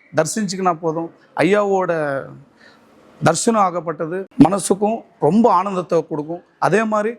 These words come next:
இது மாதிரி ஒரு மகா சித்த புருஷங்கள்லாம் இருக்கிறது வந்து நம்ம அவங்கள வந்து பார்க்கறது நம்ம எத்தனோ ஜென்ம பலன்னு நான் நினைக்கிறேன். அதே மாதிரி நம்ம சித்தூர்ல கூட ஐயாவோட ஃபோட்டோ வச்சு every பௌர்ணமி, பௌர்ணமி, பௌர்ணமிக்கு நாங்க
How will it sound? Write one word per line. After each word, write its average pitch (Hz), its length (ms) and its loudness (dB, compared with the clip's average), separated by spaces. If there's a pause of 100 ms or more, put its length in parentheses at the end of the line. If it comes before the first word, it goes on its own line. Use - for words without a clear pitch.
(120)
இது 175 160 -4
மாதிரி 196 220 0
ஒரு 170 160 -4
மகா 156 340 -2
சித்த 180 460 -6
புருஷங்கள்லாம் 185 520 -4
இருக்கிறது 165 360 -4
வந்து 160 240 -6 (340)
நம்ம 190 480 2
அவங்கள 185 120 -6
வந்து 202 240 -4 (100)
பார்க்கறது 185 460 -2
நம்ம 156 400 -6
எத்தனோ 226 360 -2
ஜென்ம 185 560 -6 (360)
பலன்னு 196 320 2
நான் 160 160 0
நினைக்கிறேன். 160 400 -6 (160)
அதே 190 200 2
மாதிரி 226 240 -2
நம்ம 190 180 -2
சித்தூர்ல 220 460 -2
கூட 220 200 0
ஐயாவோட 208 540 -2
ஃபோட்டோ 214 300 0
வச்சு 202 380 -10 (300)
every 196 300 2
பௌர்ணமி, 208 460 -4 (140)
பௌர்ணமி, 202 420 -2
பௌர்ணமிக்கு 190 580 -6 (160)
நாங்க 160 160 0